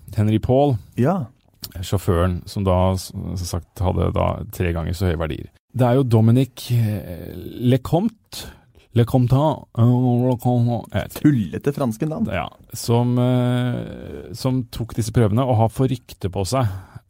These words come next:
Speaker 1: å gjøre litt sånn, dekke over litt feil og gjøre litt sånne andre ting.
Speaker 2: Han, eh, har rykte på seg for å, å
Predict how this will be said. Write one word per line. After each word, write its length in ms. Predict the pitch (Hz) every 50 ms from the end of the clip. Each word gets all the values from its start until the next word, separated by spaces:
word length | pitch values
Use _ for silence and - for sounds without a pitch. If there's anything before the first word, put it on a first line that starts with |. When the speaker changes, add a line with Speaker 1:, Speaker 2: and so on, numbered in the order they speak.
| _
Speaker 1:
å 160 | - 107 107 107
gjøre 480 | 107 101 107 113 104 95 87 85 92 95
litt 160 | 98 95 92
sånn, 220 | - - 101 95
dekke 220 | 92 95 - - 98
over 120 | 90 87
litt 120 | 90 90 -
feil 340 | - 95 92 90 90 90 95
og 320 | 95 95 98 98 98 98
gjøre 160 | 95 98 98 95
litt 100 | 95 -
sånne 180 | 101 98 92
andre 60 | 95
ting. 240 | 92 113 120 135 131 - - _
Speaker 2:
Han, 380 | - 117 117 107 92 117 123 131 - - 104
eh, 340 | 113 123 120 120 117 123 110
har 200 | 120 110 113 117
rykte 340 | 123 98 131 139 135 - -
på 100 | 101 98
seg 120 | 110 107
for 100 | 131 127
å, 140 | 123 127 135 139 - _ _ -
å 280 | 127 127 131 131 127